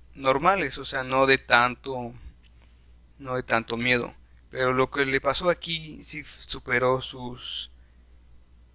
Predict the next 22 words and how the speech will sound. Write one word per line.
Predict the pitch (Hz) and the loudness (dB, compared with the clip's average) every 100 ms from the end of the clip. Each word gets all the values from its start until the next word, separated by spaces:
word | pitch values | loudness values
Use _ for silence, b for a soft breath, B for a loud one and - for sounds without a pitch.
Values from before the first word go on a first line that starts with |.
| - - | -20 -10
expectativas | - 127 - - - - - - 113 113 127 127 123 127 120 - - - | -2 -2 -4 -8 -6 -8 -8 -4 -2 -2 2 4 6 6 4 -6 -12 -16
y | 123 | -4
las | 123 120 117 | 0 2 2
de | 117 113 113 113 - | -2 -2 -4 -6 -6
cualquier | 117 123 123 | -6 0 0
otra | 123 120 | 0 -4
persona. | 113 113 139 127 - - - b b b b b _ _ - _ _ _ - - - | -8 -6 -6 -6 -8 -14 -20 b b b b b _ _ -20 _ _ _ -20 -20 0
Esta | 139 - 175 165 | 0 4 2 4
historia | 160 - 147 143 143 - | 0 2 4 4 2 -2
se | - | 0
la | 123 120 | 6 6
contó | - 131 127 170 156 160 - _ _ _ - | 4 0 0 0 2 2 -4 _ _ _ -4
a | 131 | 0
mis | 123 120 | 0 0
papás | 120 - 131 135 - - | -2 2 4 4 0 -10
un | 139 139 | -10 -6
día | 139 139 139 156 - - - - | -2 -2 -2 -10 -20 -20 -20 -18
que | - | -14
fueron | 123 131 131 135 | -4 2 2 4
a | 117 | 0
su | 117 | -4
casa, | - 131 127 - | 0 0 0 -10